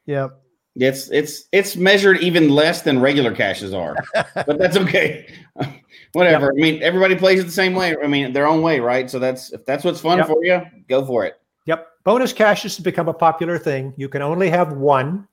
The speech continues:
Speaker 3: Has to have the bonus cache attribute. You will almost certainly have to coordinate with your reviewer, 'cause when you submit it, they'll say, "We wanna know when your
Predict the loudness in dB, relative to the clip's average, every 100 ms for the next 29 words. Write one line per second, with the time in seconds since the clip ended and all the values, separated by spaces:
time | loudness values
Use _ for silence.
0 | _ _ _ -4 -4 -2 -2 -2 -2 -4
1 | -4 -2 -4 -2 -6 -6 -8 -8 -8 -10
2 | _ _ _ _ _ -4 0 2 2 2
3 | -2 -2 -4 -4 -4 -4 -4 -8 -4 -2
4 | -2 -4 -6 -8 -10 -8 -8 -6 -6 -4
5 | -4 -6 -14 _ _ _ _ _ _ _
6 | -12 -8 -6 -6 -6 -4 0 0 0 -4
7 | -6 -4 -2 -4 -2 0 2 2 4 4
8 | 2 0 0 -2